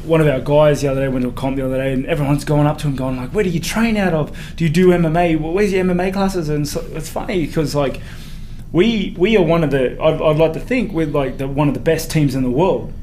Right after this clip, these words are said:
at, at mixed martial arts, at what we do at combat, and <laughs> we don't run an M M A class. Like, we, we have such a tight team.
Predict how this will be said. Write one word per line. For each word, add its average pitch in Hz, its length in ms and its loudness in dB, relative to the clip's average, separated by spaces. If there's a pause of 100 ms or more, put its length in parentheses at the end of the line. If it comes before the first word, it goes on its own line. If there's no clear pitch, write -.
(180)
at, 135 160 -4
at 131 180 -4
mixed 143 240 -4
martial 135 300 -4
arts, 147 160 -2
at 113 140 -8
what 131 220 -4
we 131 120 -4
do 147 240 -2
at 110 140 -6
combat, 147 500 -4 (420)
and 135 400 -2 (160)
<laughs> - 180 -12
we - 120 -6
don't - 260 2
run 143 500 0
an 147 160 -2
M 147 140 2
M 131 100 -2
A 175 120 0
class. 120 480 -6 (580)
Like, 127 140 -2
we, 175 180 4
we 160 220 6
have 165 200 4
such 180 240 0
a 160 60 -4
tight 175 380 0
team. 170 540 0